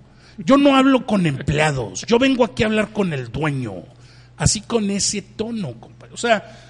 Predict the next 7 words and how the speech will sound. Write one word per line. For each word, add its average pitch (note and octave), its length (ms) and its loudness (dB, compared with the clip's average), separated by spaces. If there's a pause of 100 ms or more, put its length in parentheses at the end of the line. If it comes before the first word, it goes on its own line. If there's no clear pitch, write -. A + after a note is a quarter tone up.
(440)
wow, F3+ 680 0
sacó - 440 2
la D4+ 160 -2
casta, F#3+ 540 -4
mostró F#3 520 -8
el B3 120 -10
cobre, F3+ 540 -8